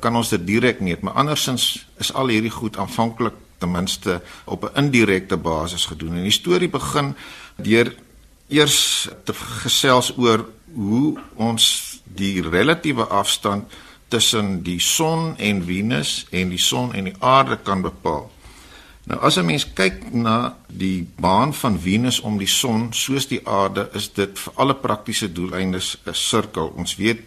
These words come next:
van Kepler se wette, en ek gaan nou-nou weer daarna verwys, dat al die planete se bane om die son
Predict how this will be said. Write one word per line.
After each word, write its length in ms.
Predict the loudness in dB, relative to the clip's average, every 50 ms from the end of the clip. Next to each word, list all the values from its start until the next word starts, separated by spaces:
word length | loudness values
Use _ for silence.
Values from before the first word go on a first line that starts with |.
| -20 _ _ _ _ _ _ _
van 260 | -12 -8 -8 -8 -4
Kepler 360 | -2 -2 -2 -2 -2 -4 -4 -2
se 160 | -2 -2 0
wette, 260 | 0 0 0 0 -2
en 100 | -4 -4
ek 120 | -6 -8
gaan 120 | -6 -6 -4
nou-nou 300 | -2 -2 -2 -2 0 0
weer 220 | 2 2 2 2
daarna 320 | 2 2 2 2 2 0 -2
verwys, 460 | -4 -8 -6 -4 -2 -2 -2 -4 -8 -12 -16 -20 -20 -20 -20 -12 -4
dat 220 | -2 -2 -2 0
al 160 | 2 2 4
die 100 | 4 2
planete 600 | 0 0 2 2 2 2 2 2 2 2 2 0
se 160 | 0 -2 -2 -2
bane 480 | -2 -2 -2 0 0 0 0 -2 -2
om 180 | -4 -4 -4 -4
die 80 | -2
son 400 | 0 0 0 0 -2 -2 -2 -4